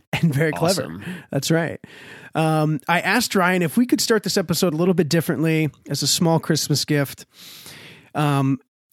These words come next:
Speaker 1: as a follow-up to last week's episode, um, we had a fan who goes by the name of Dana Cassell. A little shout out for Dana Cassell,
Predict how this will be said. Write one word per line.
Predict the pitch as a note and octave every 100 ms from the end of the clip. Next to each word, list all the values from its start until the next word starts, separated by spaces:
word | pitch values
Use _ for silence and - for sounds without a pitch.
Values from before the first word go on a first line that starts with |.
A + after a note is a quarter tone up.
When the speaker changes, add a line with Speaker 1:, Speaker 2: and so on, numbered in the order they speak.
| - -
Speaker 1:
as | D#3
a | D3+
follow-up | - G3+ G#3+ A3 D3 B2+ B2 - -
to | E3
last | C#3+ D3+ E3 E3+ - C3+
week's | D3 D3 C3+ - - - - -
episode, | C3 B2+ - B2+ A1 F2+ F2+ - - - - -
um, | D3 C3+ C3+ C3+ B2+ C#3
we | D3+ A3
had | E3 F3 D#3
a | C#3+
fan | - - - F#3 D3+ B2+ C#3+ E3 _ _ _ _ - -
who | D3+
goes | C3+ C#3+ B2+
by | D3 C#3
the | B2+
name | B2+ C3 B2+
of | C3 A2 -
Dana | C#3+ C#3 C3 C3 G#2+ - - - -
Cassell. | D3 - D#3+ D3 C3+ C3
A |
little | C#3 C3+
shout | - E3 D3+ C#3+
out | C3+ C#3 - - - -
for | -
Dana | C#3 D3 C#3
Cassell, | C3+ B2 C#3+ C3+ C#3